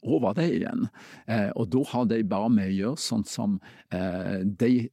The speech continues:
skoleeier har bestemt at det skal gjøres. Så det har blitt en sånn, eh, skoleeier med hele veien svarer oppover. Eh, og da er det stilt ganske mye krav ifra skoleeier om hva skolen i deres område skal være.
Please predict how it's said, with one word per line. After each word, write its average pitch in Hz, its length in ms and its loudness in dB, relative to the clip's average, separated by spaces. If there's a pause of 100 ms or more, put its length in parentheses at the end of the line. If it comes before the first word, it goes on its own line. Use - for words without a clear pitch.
(100)
skoleeier 107 680 2
har 101 180 -4
bestemt 143 460 -2
at - 120 -8
det - 100 -6
skal - 160 -6
gjøres. - 360 -6 (300)
Så 120 200 4
det 131 80 6
har 139 80 0
blitt 160 280 -2
en 123 80 4
sånn, 127 360 4
eh, 98 920 -2
skoleeier 139 540 2
med 113 120 4
hele 117 160 2
veien 117 480 2
svarer 117 560 -2 (100)
oppover. - 560 -4 (380)
Eh, 110 280 0
og 117 140 0
da 131 160 4
er 123 80 2
det 123 120 -2
stilt - 280 -4
ganske 113 260 -6
mye 151 200 2
krav 143 440 0
ifra - 300 -4
skoleeier 120 720 -2 (220)
om 107 140 -2
hva - 220 -4
skolen 120 600 2
i 104 180 2
deres 98 560 -2
område 110 440 2
skal 113 180 0
være. 104 340 0